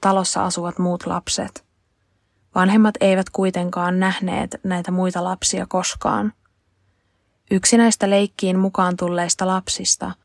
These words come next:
oli nimeltään Manny. Manny oli hirttäytynyt talon ullakolle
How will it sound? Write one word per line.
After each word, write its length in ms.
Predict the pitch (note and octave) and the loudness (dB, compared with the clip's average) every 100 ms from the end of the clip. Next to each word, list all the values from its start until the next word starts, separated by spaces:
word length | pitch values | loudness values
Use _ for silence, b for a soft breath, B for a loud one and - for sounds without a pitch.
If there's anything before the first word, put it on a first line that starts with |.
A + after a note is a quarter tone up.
| _ | _
oli 240 | F#3 F#3 | 0 2
nimeltään 580 | F#3 F#3 F3+ F3+ F3+ F3+ | 2 2 0 0 -2 0
Manny. 380 | F#3 F#3 F#3 G3+ - _ _ _ _ _ _ _ _ _ F3+ | 0 0 0 -4 -8 _ _ _ _ _ _ _ _ _ 2
Manny 260 | F#3 G#3+ | 4 4
oli 200 | A#3 G#3+ | 4 4
hirttäytynyt 640 | G3 F#3+ - F3+ F#3 F#3 F3+ | 2 -2 -4 -4 -2 -6 -2
talon 300 | F#3+ F#3 F#3 | -2 0 0
ullakolle 720 | G3 F#3 F#3 - G2+ G2 - | 2 2 0 -2 -2 -2 -4